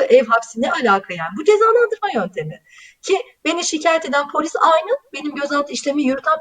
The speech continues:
polis de aynı, delilleri toplayan polis de aynı, e, savcıyı arayan, ayarlayan polis de aynı.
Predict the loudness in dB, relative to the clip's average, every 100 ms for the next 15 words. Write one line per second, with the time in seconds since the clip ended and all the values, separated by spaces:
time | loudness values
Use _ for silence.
0 | -4 -6 0 2 2 0 2 2 2 0
1 | 0 2 2 0 -2 -2 -6 0 2 4
2 | 2 0 -6 _ _ _ _ 4 4 4
3 | 4 4 4 2 2 4 6 4 4 6
4 | 6 4 2 0 -2 -12 -12 -4 -2 0
5 | -2 -4 -10